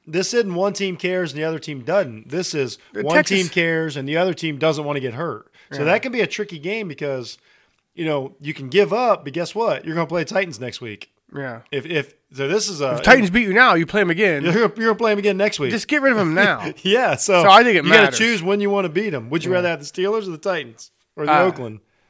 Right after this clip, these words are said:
Speaker 2: Raiders play the Broncos.
Speaker 1: Yeah.
Speaker 2: Ugh.
Speaker 1: Raiders still got a chance.
Speaker 2: Not really.
Speaker 1: Yes, they do. It's not really that, it's not really that bad.
Speaker 2: I, there, all
Speaker 1: They
Speaker 2: kinds of weird shit's gotta
Speaker 1: No,
Speaker 2: happen.
Speaker 1: they need the Steelers and Titans to lose. That's not <laughs> that all kinds of weird shit.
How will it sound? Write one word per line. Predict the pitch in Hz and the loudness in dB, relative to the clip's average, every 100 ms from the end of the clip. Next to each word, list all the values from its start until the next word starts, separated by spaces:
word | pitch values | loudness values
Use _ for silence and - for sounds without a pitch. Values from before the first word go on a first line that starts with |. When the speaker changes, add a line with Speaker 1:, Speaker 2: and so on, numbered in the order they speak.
| _ _ - | _ _ -6
Speaker 2:
Raiders | 135 202 226 185 | 2 6 6 2
play | - 220 | 2 2
the | 202 | 4
Broncos. | 170 214 180 143 143 151 120 | 4 4 4 0 0 -2 -2
Speaker 1:
Yeah. | 139 165 - | -4 -6 -4
Speaker 2:
Ugh. | 165 196 156 113 _ | -2 0 -2 -6 _
Speaker 1:
Raiders | 120 135 135 | -8 -6 -6
still | 165 | -4
got | 165 | -2
a | 175 | -2
chance. | 196 214 175 - _ _ | -2 -2 -4 -10 _ _
Speaker 2:
Not | 143 123 | -12 -10
really. | 117 110 110 113 | -10 -14 -14 -14
Speaker 1:
Yes, | 117 120 - | -12 -14 -14
they | 123 131 | -12 -10
do. | 175 208 143 _ _ | -8 -10 -12 _ _
It's | - 220 | -10 -4
not | 302 | 0
really | 302 262 | 2 4
that, | 226 185 - - | 4 2 -4 -10
it's | 185 208 | -8 -6
not | 226 | -4
really | 226 220 | -2 0
that | 214 196 - - | 0 0 -4 -8
bad. | 214 185 - | -4 -2 -2
Speaker 2:
I, | 220 262 | 0 0
there, | 220 226 | 0 2
all | 254 | 4
Speaker 1:
They | 254 | 4
Speaker 2:
kinds | 214 247 202 | 4 2 4
of | 165 | 0
weird | 175 175 | 0 -2
shit's | - 175 | -2 -6
gotta | - 156 139 | -2 0 2
Speaker 1:
No, | |
Speaker 2:
happen. | 269 220 | 4 4
Speaker 1:
they | 165 | 2
need | 196 175 | 0 -4
the | |
Steelers | 151 185 208 | -4 -2 -2
and | 180 | -2
Titans | 202 208 160 | -2 -2 -4
to | 175 | -6
lose. | 247 123 - _ _ _ _ _ _ _ _ _ _ _ | -6 -8 -14 _ _ _ _ _ _ _ _ _ _ _
That's | 156 151 | -4 -2
not | 214 180 | 2 4
<laughs> | |
that | 220 175 | 4 4
all | 180 170 | 4 4
kinds | 196 170 | 2 0
of | 156 | -2
weird | 202 - | -4 -4
shit. | 123 - | -8 -10